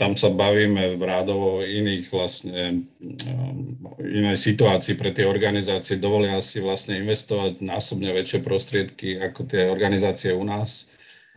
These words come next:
Ehm, je tam veľká špecializácia tých fundraiserov, je tam oveľa viac, hej, že,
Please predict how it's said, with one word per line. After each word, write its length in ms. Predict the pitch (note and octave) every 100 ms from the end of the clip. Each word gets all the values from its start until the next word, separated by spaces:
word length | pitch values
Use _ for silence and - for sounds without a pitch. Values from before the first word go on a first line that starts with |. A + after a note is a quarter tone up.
| - _
Ehm, 800 | - F#2 F#2+ F#2 F#2 F#2 F#2 F#2+ - _ -
je 160 | G#2+ A#2
tam 240 | C3 A#2+
veľká 240 | B2 B2+
špecializácia 960 | B2+ - C3 B2+ B2 A#2+ A2+ G#2+ - G#2+ -
tých 160 | G#2
fundraiserov, 720 | - G2 G#2 G#2 F#2+ G2+ G2 G2
je 120 | F#2
tam 160 | G2+ G2+
oveľa 320 | G#2 G#2 F#2+
viac, 400 | F2+ F2 F2+ - - F2
hej, 400 | F2 F2+ F2
že, 80 | E2